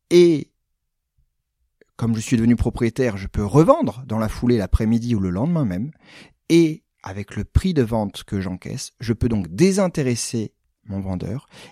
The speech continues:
et signer un acte de quittancement dans lequel mon propriétaire vendeur initial reconnaît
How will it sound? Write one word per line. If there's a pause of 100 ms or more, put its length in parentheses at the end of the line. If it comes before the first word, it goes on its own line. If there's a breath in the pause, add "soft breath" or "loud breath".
(160)
et
signer
un
acte
de
quittancement (220 soft breath)
dans
lequel (160)
mon
propriétaire
vendeur (140)
initial (260 loud breath)
reconnaît